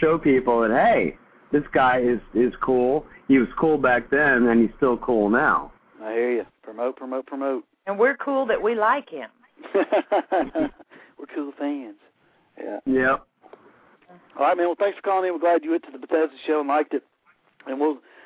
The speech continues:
Speaker 2: keep in mind the Todd album. You're not the only one, I can tell you. You don't stand alone on that one.
Speaker 1: Yeah, just, you know, plant a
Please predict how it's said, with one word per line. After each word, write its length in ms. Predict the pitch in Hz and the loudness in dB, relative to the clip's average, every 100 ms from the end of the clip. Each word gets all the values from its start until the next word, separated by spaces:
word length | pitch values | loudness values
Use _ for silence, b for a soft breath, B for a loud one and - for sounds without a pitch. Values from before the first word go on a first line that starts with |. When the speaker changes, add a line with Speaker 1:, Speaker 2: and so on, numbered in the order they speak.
| b - | b -4
Speaker 2:
keep 160 | 190 202 | -2 0
in 100 | 190 | 0
mind 240 | 185 185 | 0 2
the 60 | 175 | 0
Todd 300 | 202 180 160 | 2 2 4
album. 240 | 147 135 | 2 0
You're 100 | 151 | -2
not 160 | 160 156 | -4 -2
the 80 | |
only 160 | 156 151 | -4 -4
one, 160 | 135 135 | -6 -8
I 60 | |
can 140 | - - | -10 -4
tell 140 | 143 | -2
you. 80 | 123 | -2
You 120 | 120 | -6
don't 200 | 131 131 | -10 -10
stand 240 | - 131 127 | -10 -8 -6
alone 200 | 127 127 | -6 -8
on 100 | 123 | -8
that 160 | 117 101 | -8 -10
one. 100 | - _ _ _ _ _ | -16 _ _ _ _ _
Speaker 1:
Yeah, 340 | 185 220 170 147 | 0 2 4 4
just, 340 | 139 170 160 | 2 0 2
you 60 | 180 | 2
know, 260 | 143 135 113 | 4 2 0
plant 300 | 196 196 | 0 2
a 40 | 170 | 2